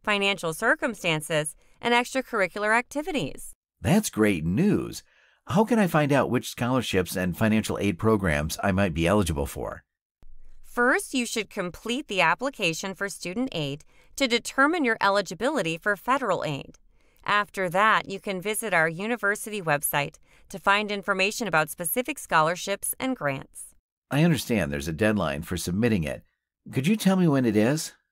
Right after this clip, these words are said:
Speaker 1: The deadline can vary by state, but generally speaking,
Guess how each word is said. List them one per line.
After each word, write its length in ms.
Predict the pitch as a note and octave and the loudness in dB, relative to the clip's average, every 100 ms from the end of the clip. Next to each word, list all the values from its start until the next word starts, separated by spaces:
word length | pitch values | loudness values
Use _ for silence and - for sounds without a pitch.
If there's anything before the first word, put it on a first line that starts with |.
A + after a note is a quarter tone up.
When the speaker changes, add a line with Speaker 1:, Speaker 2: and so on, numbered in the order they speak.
| _ _ _ _ - | _ _ _ _ -8
Speaker 1:
The 80 | |
deadline 560 | A#3+ C4+ F4 F4+ A#3 F#3 | -2 2 2 4 2 2
can 220 | - G3+ | -2 -4
vary 240 | G3 G3 F3+ | 2 4 4
by 220 | E3 D#3 | 0 -2
state, 500 | - A#3+ F#3 - - - - - | 0 0 0 -2 -18 -20 -20 -4
but 160 | C#4+ B3 | 0 0
generally 540 | G#3+ C#4+ G4+ D#4+ F3 | 0 0 0 0 0
speaking, 580 | D#3+ - C4 - D3+ - | -4 -2 -2 0 -4 -4